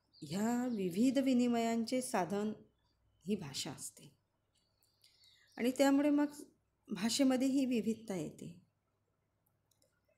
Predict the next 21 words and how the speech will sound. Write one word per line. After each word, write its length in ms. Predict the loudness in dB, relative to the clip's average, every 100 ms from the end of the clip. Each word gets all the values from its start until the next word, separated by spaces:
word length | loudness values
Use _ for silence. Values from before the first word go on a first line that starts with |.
| _ _ -4
दर 180 | 0 2
बारा 300 | 2 2 0
कोसांवर 460 | -2 -2 -2 -2
भाषा 300 | -2 -2 -2
बदलते 420 | 0 0 -2 -2
असे 220 | -2 -2 -4
म्हटले 320 | -4 -6 -6
जाते. 380 | -6 -4 -2 -2
इतकेच 380 | -2 -2 0
काय, 200 | 0 2
एका 240 | 2 2 2
वातावरणातील 720 | 2 0 0 0 -2 -2 0
व 60 | 0
एका 280 | 0 -2
समाजातील 680 | -2 -4 -4 -4 -4 -4 -6
स्तरातील 640 | -6 -4 -2 -2 -2 -2 -2
एकभाषीय 600 | -2 0 -2 -2 -2 -2
व्यक्तींच्या 540 | -2 -6 -6 -4 -4
भाषेत 400 | -4 -6 -8 -6
अंतर 300 | -6 -4 -6
जाणवते. 720 | -6 -8 -8 -10 -12 -18 _